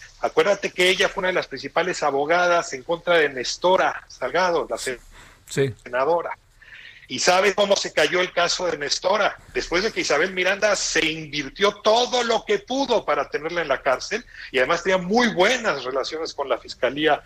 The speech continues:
Speaker 1: en Guerrero, que le ayudó para mantener a Nestora en la cárcel, pues fue justamente una recomendación de este mismo grupo de trabajo. ¿Cómo no estará preocupada? Porque, pues, si el presidente es válido,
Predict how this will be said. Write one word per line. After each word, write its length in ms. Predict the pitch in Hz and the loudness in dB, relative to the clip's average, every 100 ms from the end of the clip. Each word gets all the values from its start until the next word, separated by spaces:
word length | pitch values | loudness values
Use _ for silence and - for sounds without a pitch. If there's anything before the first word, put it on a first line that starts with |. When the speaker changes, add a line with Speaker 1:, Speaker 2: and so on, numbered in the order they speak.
| - | -8
Speaker 1:
en 120 | 123 | -4
Guerrero, 540 | 120 117 147 143 190 - _ _ | 0 4 4 4 2 -2 _ _
que 120 | 131 | 2
le 140 | 127 | 4
ayudó 520 | 131 131 139 160 208 | 4 2 0 2 2
para 140 | 202 156 | 0 -2
mantener 420 | 123 120 127 135 | -4 -10 -10 -4
a 140 | 143 123 | -4 -4
Nestora 320 | 123 - 135 | -6 -8 -8
en 40 | 143 | -6
la 100 | 151 | -2
cárcel, 440 | 170 156 - 214 - - | 0 0 -4 -8 -14 -12
pues 140 | - 139 | -8 -2
fue 120 | 185 | 0
justamente 460 | 190 185 180 180 185 | -2 0 0 0 -2
una 140 | 180 | -2
recomendación 640 | 151 - 135 135 131 170 170 | -2 -2 -6 -2 -2 -2 -6
de 80 | |
este 160 | 170 156 | -4 -4
mismo 260 | 151 143 139 | -6 -4 0
grupo 260 | 143 143 139 | 0 2 2
de 100 | 107 | 2
trabajo. 600 | 101 101 160 190 - - _ - - | 2 4 4 2 -6 -12 _ -20 -2
¿Cómo 240 | 156 175 180 | 0 2 2
no 140 | 170 | 2
estará 360 | 165 165 156 160 | 2 2 2 0
preocupada? 680 | 160 160 151 165 151 170 | -2 -2 -2 0 2 2
Porque, 260 | 175 127 113 | 0 -4 -6
pues, 140 | 113 | -8
si 80 | - | -6
el 60 | 113 | -6
presidente 500 | 117 - 120 147 165 | -4 0 2 2 -2
es 100 | 143 | 0
válido, 640 | 156 156 160 160 196 - | 2 2 2 2 2 -2